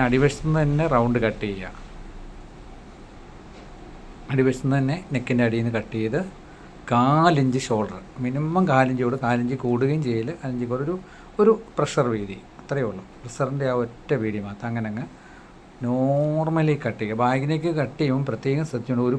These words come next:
കുഴുവിൻ്റെ ഭാഗം വരരുത്. അതായത് താഴെ നമ്മളൊരു, ആ ഷോൾഡറിൻ്റെ അവിടെ നിന്ന് ഒരു മൂന്നേകാൽ ഇഞ്ചാണ് നമ്മുടെ കണക്ക്. അതായത് നമ്മൾ ഷോൾഡർ താത്ത, ആ, ഹാഫ് ഗോൾ താത്ത ഒരു കണക്കുണ്ടല്ലോ, ആറര, ആറേ മുക്കാൽ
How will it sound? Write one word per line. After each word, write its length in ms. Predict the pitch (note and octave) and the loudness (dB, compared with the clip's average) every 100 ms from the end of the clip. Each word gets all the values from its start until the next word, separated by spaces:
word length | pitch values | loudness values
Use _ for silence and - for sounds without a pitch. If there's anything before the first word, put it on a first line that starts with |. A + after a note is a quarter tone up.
| - | 2
കുഴുവിൻ്റെ 500 | D3 D#3+ F#3 G3 G3+ C#3 | 4 6 4 4 2 2
ഭാഗം 260 | B2 B2+ A#2 | -2 -2 -2
വരരുത്. 380 | A2 G#2+ F#2+ F2+ - - - - C3+ | -2 -4 -6 -14 -18 -20 -20 -8 -2
അതായത് 280 | C#3+ C#3 D3+ C#3+ | 0 0 0 4
താഴെ 280 | C#3 C#3+ E3+ E3 | 4 4 2 0
നമ്മളൊരു, 400 | C#3 C#3+ C#3+ D3+ D#3 - - - | 0 0 0 -2 -4 -18 -16 -6
ആ 60 | C3+ D3 | -2 2
ഷോൾഡറിൻ്റെ 440 | C#3 C#3+ E3 E3 | 4 4 2 4
അവിടെ 140 | C#3+ D#3 | 4 2
നിന്ന് 120 | D3 | 2
ഒരു 60 | D3+ C#3 | 0 0
മൂന്നേകാൽ 560 | D3 D#3 D#3+ E3+ E3 D3+ | 0 0 2 4 4 4
ഇഞ്ചാണ് 260 | D3+ C3+ C3 | 2 2 2
നമ്മുടെ 180 | B2 B2+ | 0 2
കണക്ക്. 300 | A#2 A2+ A#2 - - | 0 0 -8 -14 -8
അതായത് 300 | C3 C3 C3+ D#3 | -6 -4 -4 -4
നമ്മൾ 140 | B2+ C3 | -6 -6
ഷോൾഡർ 360 | B2+ B2 B2+ D#3 D#3 | -4 -4 -2 -2 0
താത്ത, 340 | A#2 A#2+ - F3 F#3+ - - - - - C3 | -2 -2 -2 -2 -2 -4 -20 -20 -20 -6 0
ആ, 40 | B2 A#2+ B2+ C#3 | 2 2 2 4
ഹാഫ് 260 | C#3 D3+ - | 4 2 4
ഗോൾ 180 | F#3 C#3 C3 | 6 6 4
താത്ത 480 | B2+ C3 C3 - - G3 - - - - - - - E3 | 2 2 0 -6 -2 -2 -4 -20 -20 -20 -20 -20 -4 2
ഒരു 80 | D#3+ | 4
കണക്കുണ്ടല്ലോ, 500 | D3+ C#3+ A#2+ A#2 A2 B2 C#3 | 4 4 0 0 -2 4 4
ആറര, 200 | C#3+ C#3+ D3 C#3 | 6 6 4 4
ആറേ 140 | C#3 C#3 | 2 2
മുക്കാൽ 260 | C3 C3+ | 0 -2